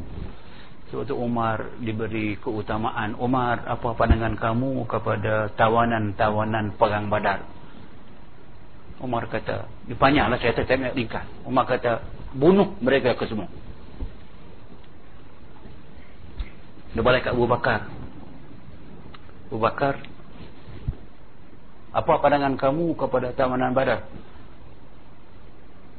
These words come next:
"Ampunkan mereka dengan biar mereka tebus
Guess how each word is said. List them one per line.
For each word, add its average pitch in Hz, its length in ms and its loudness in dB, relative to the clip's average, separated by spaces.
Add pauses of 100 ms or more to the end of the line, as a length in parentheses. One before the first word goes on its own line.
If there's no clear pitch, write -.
(1400)
"Ampunkan 156 720 6
mereka 156 640 4
dengan 131 480 2
biar 131 480 4
mereka 120 480 2
tebus 135 380 6